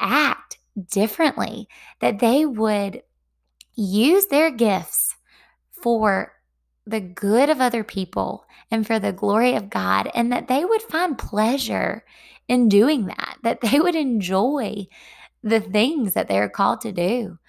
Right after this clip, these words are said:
You know, I believe that when we are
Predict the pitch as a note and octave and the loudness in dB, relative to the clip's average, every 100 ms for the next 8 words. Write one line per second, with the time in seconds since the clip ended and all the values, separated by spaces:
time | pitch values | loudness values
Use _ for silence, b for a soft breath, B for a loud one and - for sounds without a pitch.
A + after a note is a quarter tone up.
0 | b b b b A3+ A3 G#3+ G#3 - - | b b b b 0 4 6 4 2 -2
1 | G3+ G3+ A3+ A#3 A#3 A3 - - _ _ | 0 4 4 4 2 -2 -6 -16 _ _
2 | _ - G#3 G3+ G#3 F#3+ G3 A#3+ B3 A#3 | _ -16 -10 0 0 0 -2 -2 -4 -4
3 | F3+ E3+ - - G3+ G3 F#3+ G3+ A3 B3 | -2 0 -2 -4 -4 -2 0 0 0 0
4 | B3 A#3 - b b b b _ _ _ | -2 -4 -8 b b b b _ _ _
5 | _ - G#3 G3+ G3 F#3+ F#3+ | _ 0 4 6 6 2 -2